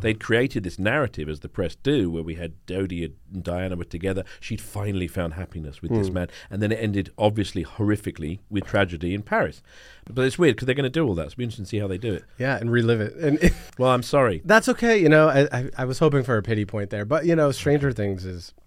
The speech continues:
Speaker 3: is great. I, and I do love the eighties nostalgia of it. But
Speaker 1: I prefer
Speaker 2: Yeah.
Speaker 1: it, but I think I'll be better in The Crown.
Speaker 3: Sure.
Speaker 2: Sure.
Speaker 1: That's
Speaker 3: No, that
Speaker 1: my
Speaker 3: makes
Speaker 1: reasoning.
Speaker 3: sense. Yeah, okay.
Speaker 2: I think your British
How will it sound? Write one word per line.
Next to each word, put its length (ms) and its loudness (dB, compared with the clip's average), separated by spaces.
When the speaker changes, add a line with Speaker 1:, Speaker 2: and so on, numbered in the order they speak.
Speaker 3:
is 80 -18
great. 260 -12
I, 120 -2
and 100 -2
I 80 -4
do 140 -8
love 200 -6
the 140 -4
eighties 260 -6
nostalgia 460 -10
of 180 -10
it. 140 -10
But 120 -6
Speaker 1:
I 100 6
prefer 480 4
Speaker 2:
Yeah. 80 6
Speaker 1:
it, 40 -2
but 100 0
I 60 4
think 160 0
I'll 80 2
be 80 -2
better 280 0
in 120 0
The 80 -2
Crown. 240 -4
Speaker 3:
Sure. 500 8
Speaker 2:
Sure. 80 6
Speaker 1:
That's 160 6
Speaker 3:
No, 60 4
that 80 6
Speaker 1:
my 60 6
Speaker 3:
makes 100 6
Speaker 1:
reasoning. 320 2
Speaker 3:
sense. 180 -10
Yeah, 300 -4
okay. 400 -6
Speaker 2:
I 80 2
think 160 2
your 80 6
British 340 4